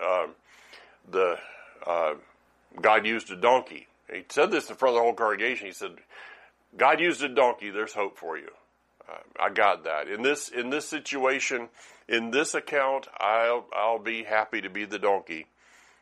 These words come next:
because the donkey was the one that stood and heard the voice of God. May we all strive to be the donkey in this story, hearing the voice of God,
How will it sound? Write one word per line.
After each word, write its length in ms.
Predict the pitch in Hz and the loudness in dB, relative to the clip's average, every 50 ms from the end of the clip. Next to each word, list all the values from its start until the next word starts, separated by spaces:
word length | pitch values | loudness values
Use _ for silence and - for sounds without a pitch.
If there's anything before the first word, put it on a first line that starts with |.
| _ _ - | _ _ -20
because 240 | - - - 90 85 | -18 -16 -14 -14 -12
the 100 | 90 92 | -10 -4
donkey 400 | 85 117 117 131 135 127 131 123 | 0 2 2 2 0 -2 -6 -10
was 260 | 113 107 110 104 95 | -8 -8 -8 -8 -8
the 100 | 101 101 | -10 -8
one 420 | 95 87 85 85 82 82 82 85 | -6 -6 -4 -4 -6 -6 -8 -12
that 120 | - - - | -16 -18 -18
stood 460 | - - 110 110 90 76 65 - - - _ _ _ _ _ _ _ _ _ - | -12 -6 -4 -4 -2 -4 -6 -8 -12 -20 _ _ _ _ _ _ _ _ _ -12
and 120 | - 87 - | -12 -10 -8
heard 260 | - 101 95 87 85 | -6 -6 -6 -6 -6
the 80 | 92 | -8
voice 600 | 87 85 98 92 90 82 78 - - - - - - - - | -6 -2 -2 0 0 -2 -4 -8 -10 -12 -12 -14 -12 -12 -12
of 140 | 80 80 - | -12 -6 -2
God. 400 | 90 85 82 76 71 71 - - _ _ _ _ _ _ _ _ _ _ _ _ _ _ _ _ _ _ _ _ _ _ - - | 0 0 0 0 -2 -8 -16 -20 _ _ _ _ _ _ _ _ _ _ _ _ _ _ _ _ _ _ _ _ _ _ -6 0
May 260 | 92 107 110 110 110 | 4 4 4 4 4
we 260 | 104 107 113 107 104 | 2 0 0 0 0
all 560 | - - 98 101 104 101 92 87 82 78 73 - - - - - - - | 2 4 6 6 6 6 4 2 0 -2 -6 -10 -16 -20 -20 -20 -20 -18
strive 600 | - - - - 117 117 113 95 85 80 - - | -16 -6 0 4 6 6 6 6 4 0 -4 -8
to 100 | - 95 | -14 -12
be 240 | 87 87 98 90 87 | -8 -6 -4 -4 -6
the 160 | 87 78 90 | -6 -8 -4
donkey 480 | 90 90 117 127 127 117 - 80 - - _ _ - - | 2 4 4 4 4 2 -2 -12 -14 -16 _ _ -14 -12
in 120 | 80 85 | -12 -10
this 160 | 85 82 80 | -10 -12 -12
story, 480 | - - - 98 92 90 80 78 80 - _ _ - - - - - _ - | -10 -6 -4 -4 -2 -2 -4 -6 -8 -14 _ _ -20 -20 -20 -20 -20 _ -8
hearing 420 | - - 143 151 147 143 131 127 | -2 2 4 4 4 4 2 0
the 80 | 120 113 | 0 0
voice 400 | 98 110 110 113 113 113 - - | 0 2 2 2 2 0 -2 -6
of 160 | 107 92 87 | -8 -4 -2
God, 380 | 95 85 80 76 73 71 - | 0 0 0 0 -2 -6 -10